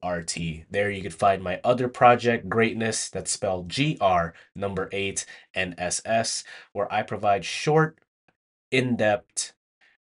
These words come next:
opinions and a little bit of education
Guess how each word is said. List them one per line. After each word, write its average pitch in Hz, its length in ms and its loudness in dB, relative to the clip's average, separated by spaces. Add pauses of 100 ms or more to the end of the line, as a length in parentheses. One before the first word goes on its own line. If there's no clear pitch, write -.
(220)
opinions 139 1000 -2 (120)
and 165 360 2 (100)
a 151 40 -6
little 170 160 4
bit 165 120 6
of 160 100 -4
education 131 640 -2